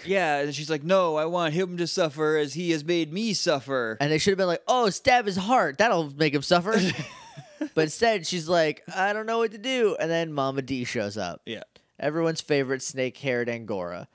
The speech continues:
Speaker 2: She's like, "Hey, why isn't he dead?" Or first of all, she's like, "Congratulations on catching the leader of the Power Rangers. Second of all, why isn't he dead?" And she's like, "Oh, I wanna torture him." And she's like,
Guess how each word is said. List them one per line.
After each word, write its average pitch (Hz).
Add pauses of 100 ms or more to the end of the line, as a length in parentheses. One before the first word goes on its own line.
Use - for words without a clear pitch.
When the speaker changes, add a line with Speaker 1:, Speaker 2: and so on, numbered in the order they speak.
(260)
Speaker 2:
She's 180
like, 185
"Hey, 160
why 135
isn't 143
he 123
dead?" 123
Or 170
first 220
of 208
all, 202
she's 165
like, 151 (160)
"Congratulations 147
on 127
catching 123
the 113
leader 95
of 98
the 95
Power 85
Rangers. - (360)
Second 143
of 120
all, 101
why 123
isn't 120
he 107
dead?" 95 (420)
And -
she's 120
like, 117
"Oh, 143
I 123
wanna 107
torture -
him." - (380)
And 107
she's 107
like, -